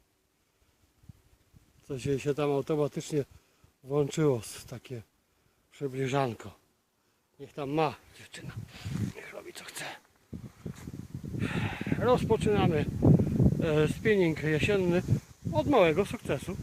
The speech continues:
No i tak trzymać. Chłopaki, też Wam życzę takich, e, chwil nad wodą z większymi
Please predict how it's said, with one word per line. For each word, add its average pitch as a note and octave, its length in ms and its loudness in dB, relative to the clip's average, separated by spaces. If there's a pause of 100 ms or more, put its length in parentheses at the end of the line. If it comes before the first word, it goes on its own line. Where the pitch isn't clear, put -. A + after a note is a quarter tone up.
No E3 160 -6
i A#3 60 -4
tak - 180 -6
trzymać. - 400 0 (1080)
Chłopaki, G3 360 -6
też F3+ 160 -2
Wam D#3+ 200 0
życzę E3+ 300 -4
takich, - 420 -6
e, D#3 280 -2
chwil B3+ 300 -4 (400)
nad F3 140 -2
wodą A3+ 340 0 (300)
z C3+ 40 -6
większymi G#3 520 2